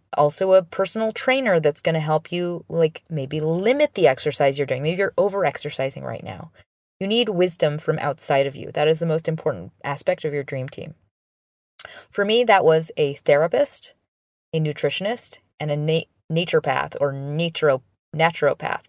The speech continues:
People say it different ways. Uh, I highly recommend a naturopath or a naturopath because that is a,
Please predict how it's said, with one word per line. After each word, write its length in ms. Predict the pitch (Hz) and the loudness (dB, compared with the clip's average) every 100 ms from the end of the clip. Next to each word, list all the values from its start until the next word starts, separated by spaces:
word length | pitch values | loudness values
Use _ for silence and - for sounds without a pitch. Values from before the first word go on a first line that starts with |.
| - | -20
People 220 | - 160 | -18 -12
say 140 | - | -8
it 60 | - | -8
different 240 | - - | -8 -16
ways. 220 | - - _ _ _ - - - - - - _ _ _ _ _ 185 | -18 -20 _ _ _ -20 -20 -20 -20 -20 -20 _ _ _ _ _ 4
Uh, 340 | 170 156 156 - | 6 6 2 -2
I 40 | 175 | -2
highly 360 | - 233 262 | 4 6 6
recommend 440 | 247 220 202 196 185 | 6 6 6 4 4
a 80 | 175 | 4
naturopath 920 | 170 170 - 196 180 180 180 170 170 | 4 2 2 6 6 6 4 4 2
or 60 | |
a 40 | 156 | 0
naturopath 540 | 156 151 151 147 147 | 0 0 2 2 0
because 440 | 165 - 156 151 - | -6 2 4 4 2
that 300 | 156 156 - | 4 4 2
is 320 | 156 151 147 - | 4 4 2 -2
a, 380 | 151 143 143 | 0 0 -2